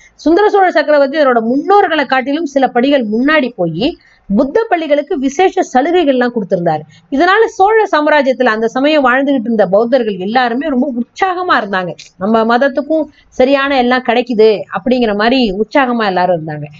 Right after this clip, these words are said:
அதுவும் இலங்கையில அருள்மொழிவர்மர் இடிஞ்சு போன புத்த விகாரங்களை புதுப்பிக்க சொல்லி ஏற்பாடு செஞ்சதுல இருந்து அவங்க உற்சாகம் ரொம்ப அதிகமாயிருச்சு. அப்படியெல்லாம் இருக்கிற இன்னைக்கு அந்த பெயர் பெற்ற சூடாமணி விகாரத்துல என்ன குழப்பம் வந்தது அப்படிங்கிற காரணம்,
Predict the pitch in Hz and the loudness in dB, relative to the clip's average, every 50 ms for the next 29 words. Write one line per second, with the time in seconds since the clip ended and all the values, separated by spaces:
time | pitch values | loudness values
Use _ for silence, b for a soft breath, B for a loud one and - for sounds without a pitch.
0 | B B B _ - 202 240 294 381 359 254 247 277 339 392 415 415 415 415 392 | B B B _ -2 0 0 2 2 2 2 2 2 2 2 2 2 4 4 4
1 | 349 294 277 302 339 349 349 349 339 311 285 294 277 262 226 214 240 262 339 381 | 2 2 0 -2 -2 -2 0 2 2 0 0 0 -2 -4 -2 0 0 0 0 0
2 | 392 381 311 320 302 294 262 208 208 240 240 359 370 339 320 277 277 269 262 254 | 0 0 0 2 0 0 0 -2 -4 -2 -2 0 0 0 2 2 2 2 2 0
3 | 240 226 220 226 254 262 311 302 339 277 294 285 277 254 247 254 220 208 240 294 | 0 -2 -2 -2 -4 -6 -4 -4 0 0 0 0 0 0 0 2 2 2 0 0
4 | 294 294 311 302 269 233 - 208 190 185 180 165 165 156 160 151 151 151 165 170 | -2 0 0 0 0 -2 -4 -8 -8 -6 -6 -6 -6 -8 -8 -10 -8 -6 -2 0
5 | 170 175 - - _ - 180 175 175 190 202 - - 285 240 220 262 254 220 185 | 0 0 -2 -4 _ -10 -8 -6 -6 -6 -8 -2 0 0 0 0 0 -2 -2 -2
6 | 208 240 269 277 220 190 196 185 185 170 156 151 147 156 151 B B B B B | -2 -2 -2 -2 -2 -2 -4 -6 -6 -6 -6 -8 -10 -12 -18 B B B B B
7 | B B _ - - - - 349 359 349 349 359 359 359 381 381 277 254 233 208 | B B _ -4 -4 -2 0 2 2 2 2 2 2 0 -2 -4 -4 -4 -4 -2
8 | - 214 180 156 175 185 - - - - _ _ 226 277 320 359 392 403 415 277 | -2 -2 -2 0 -2 -2 -4 -4 -12 -20 _ _ 0 2 4 4 4 4 2 0
9 | - - 214 220 240 233 - 208 269 302 330 302 - 285 302 320 311 277 359 311 | -4 -6 -4 -4 -4 -2 -2 0 2 2 0 2 2 2 2 2 0 -2 -4 -2
10 | 311 349 302 - 269 269 277 269 269 262 262 247 220 196 190 185 170 156 156 156 | -2 -2 -2 0 0 0 2 2 0 0 -2 -2 -2 0 0 -2 -2 -2 -4 -6
11 | 156 151 156 165 170 170 196 226 277 339 381 403 381 381 - - 247 240 262 254 | -8 -8 -6 -6 -6 -2 -2 -2 -2 0 0 -2 -2 -2 -2 0 0 0 0 0
12 | 254 240 214 185 175 175 165 165 151 175 170 165 - - 170 - - 247 277 269 | -2 -2 -2 -2 -2 -4 -6 -6 -4 -4 -4 -4 -6 -10 -14 -8 -4 -4 -2 0
13 | 247 202 156 - - 180 175 185 175 170 165 156 156 | 0 -2 -2 -2 -6 -4 -4 -4 -4 -4 -6 -8 -10